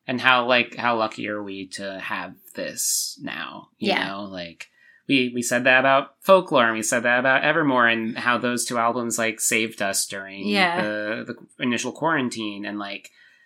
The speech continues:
Speaker 1: like, how lucky are we to have her music in times when, like, we need it? And, like,
Speaker 2: Yeah.
Speaker 1: this album, different from what I envisioned.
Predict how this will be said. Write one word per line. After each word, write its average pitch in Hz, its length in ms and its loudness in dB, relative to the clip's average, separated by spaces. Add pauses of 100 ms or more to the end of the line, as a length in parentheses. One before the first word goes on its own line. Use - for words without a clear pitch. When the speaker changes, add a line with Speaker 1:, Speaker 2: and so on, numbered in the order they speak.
(120)
Speaker 1:
like, 117 180 -4
how 123 300 4
lucky 117 560 -2
are 107 180 0
we 101 220 -8
to 101 120 -10
have 98 420 -6
her 104 120 -10
music 90 840 -12
in 113 160 -6
times 98 480 -8
when, 92 280 -12
like, 85 280 -12
we 92 160 -8
need 87 260 -12
it? - 220 -12
And, 196 80 -8
like, 214 100 -6
Speaker 2:
Yeah. 202 440 -4 (280)
Speaker 1:
this 117 480 -4
album, 156 680 -2 (260)
different 135 460 2
from 135 180 0
what 120 260 0
I 107 220 0
envisioned. 107 640 -4